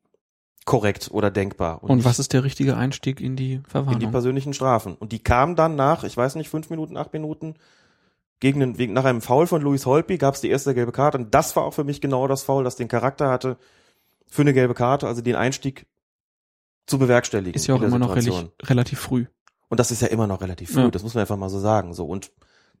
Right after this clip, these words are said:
Speaker 1: dann haben die Leverkusener mitgemacht und dann ist es ungemütlich geworden. Und ich kenn so Spiele, wo ich mir hinterher frage, was hätte ich anders machen können? Und einfach manchmal hab ich auch gedacht, ich weiß gar nicht, ob ich was anders hätte machen. Die waren heute für mich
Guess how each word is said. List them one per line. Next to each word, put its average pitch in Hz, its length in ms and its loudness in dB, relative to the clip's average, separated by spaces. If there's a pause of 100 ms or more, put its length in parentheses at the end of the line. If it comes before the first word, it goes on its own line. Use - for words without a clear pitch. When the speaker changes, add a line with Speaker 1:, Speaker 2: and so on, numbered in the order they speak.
(140)
Speaker 1:
dann 110 220 -2
haben 127 80 -2
die 135 80 -2
Leverkusener 139 580 2
mitgemacht 165 720 -4 (380)
und 135 140 -2
dann 107 120 4
ist 147 80 -2
es - 260 -8 (100)
ungemütlich 117 540 2
geworden. 107 480 -2 (800)
Und - 320 -4 (380)
ich - 180 -2
kenn 175 200 4
so 214 100 0
Spiele, 190 320 2
wo 175 100 4
ich 165 100 0
mir 165 40 2
hinterher 165 200 2
frage, 151 260 2
was 143 120 -4
hätte 208 120 -6
ich - 100 -16
anders 233 220 -10
machen 95 220 -12
können? 87 220 -10
Und 98 80 -8
einfach 175 200 0
manchmal 170 400 2
hab 208 120 4
ich 196 60 -6
auch - 120 -4
gedacht, 196 380 0 (880)
ich - 140 -2
weiß 208 220 -10
gar 139 120 2
nicht, 120 120 -6
ob 110 80 -6
ich 120 100 -6
was 113 120 -8
anders 107 220 -6
hätte 107 160 -8
machen. 101 180 -6
Die 107 140 -8
waren 143 320 4
heute 156 220 -2
für 147 120 -4
mich 151 360 -8